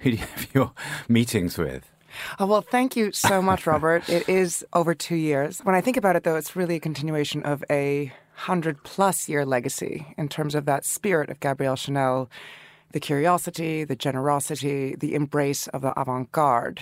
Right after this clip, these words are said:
Speaker 2: So in this role as global head of arts and culture at Chanel, it's really been stewarding this incredible legacy and looking at modernity, thinking, "What does it mean to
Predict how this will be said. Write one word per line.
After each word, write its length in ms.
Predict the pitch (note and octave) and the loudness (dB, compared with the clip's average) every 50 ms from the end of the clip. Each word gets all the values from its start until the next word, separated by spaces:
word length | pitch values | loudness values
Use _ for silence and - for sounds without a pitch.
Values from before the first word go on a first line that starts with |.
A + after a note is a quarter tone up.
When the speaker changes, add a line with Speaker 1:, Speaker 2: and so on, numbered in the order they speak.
| - - | -14 -12
Speaker 2:
So 300 | - - - D#3 D#3 - _ _ - | -10 -6 -2 -2 -2 -2 _ _ 0
in 220 | A#3 A#3 A3 G#3 | 2 2 2 2
this 240 | F3+ D#3 - - - | 2 0 -2 -2 0
role 400 | D3+ C#3+ B2+ C3 C3 - - - - _ _ _ _ - | 0 2 2 0 -2 -4 -8 -10 -16 _ _ _ _ -6
as 100 | - C#3 | -6 -6
global 300 | - - C#3+ C3+ - C#3 | -4 -2 -4 -2 -2 -4
head 280 | B2+ - C3+ C3+ B2+ - - | -4 -2 -2 -2 -2 -4 -4
of 80 | D3 C3+ | -2 0
arts 220 | C3+ C3 B2+ - | 0 0 0 -2
and 100 | - C3 | -6 -8
culture 320 | - - C#3 B2+ - - C3 | -6 -4 -4 -4 -4 -4 -8
at 60 | B2+ | -6
Chanel, 480 | - - D#3 D#3 D3+ C#3+ C3+ C3+ B2+ - - - - - - - - - - | -6 -4 -2 0 2 2 2 0 -2 -6 -14 -20 -20 -20 -20 -20 -20 -6 0
it's 220 | - F#3 F3+ - D#3 | 0 0 0 0 2
really 240 | F3+ F#3 E3+ D#3+ D3+ | 2 2 2 2 2
been 360 | D#3 D#3 C#3+ C#3 C#3+ C#3+ - - | 2 2 2 2 0 -2 -4 -6
stewarding 880 | - - - - - - E3+ D#3 D3+ C#3+ C3 B2 A#2+ A#2 B2 D3+ D3 - _ _ - | -6 -4 -4 -4 0 0 2 2 4 4 2 2 0 -2 -6 -10 -14 -18 _ _ -10
this 180 | D#3 C#3+ - | -8 -6 -6
incredible 520 | D3 D3 C#3+ - - F3+ D#3+ D3 C3+ C3+ C3+ | -6 -8 -6 -6 -4 -4 -2 -2 0 0 2
legacy 760 | C#3 D3 C#3+ D3+ C#3+ - - - - - - D#3 C#3+ D3 - - | 2 2 0 0 -2 -6 -6 -4 -4 -6 -6 -8 -10 -12 -8 -2
and 420 | - C3+ C3 B2+ C3 C3 C3 - - - - - - - - - - - _ _ _ _ _ | 0 0 0 0 0 -2 -4 -6 -10 -16 -18 -20 -20 -20 -20 -20 -20 -20 _ _ _ _ _
looking 320 | - E3 D#3+ - D#3+ D3 D3 | -2 -2 -2 0 0 -2 -2
at 120 | C#3+ C#3+ | -2 -2
modernity, 520 | C#3+ D3+ D#3+ G3+ G#3 G3 F3+ E3+ D3+ D#3+ D3+ | -2 -2 0 0 0 0 0 0 -2 -4 -6
thinking, 320 | E3+ D3+ - D3+ D#3 C#3+ | -6 -8 -6 -4 -4 0
"What 220 | D3 D3+ C#3+ - | 0 0 0 0
does 220 | - D#3+ C#3 C3+ - | 0 -2 -2 0 -2
it 120 | C#3 C3+ - | -4 -6 -4
mean 640 | E3+ E3+ F3+ F3 E3 D#3 C#3+ C3+ C3 C#3 C#3+ - - - | -4 -2 0 0 0 -2 -2 -2 -4 -4 -6 -8 -10 -10
to 680 | - - - D3 D3 C3 B2+ B2+ B2+ B2+ B2+ B2+ B2+ | -10 -6 -4 -2 -2 0 0 -2 -2 -2 -4 -6 -8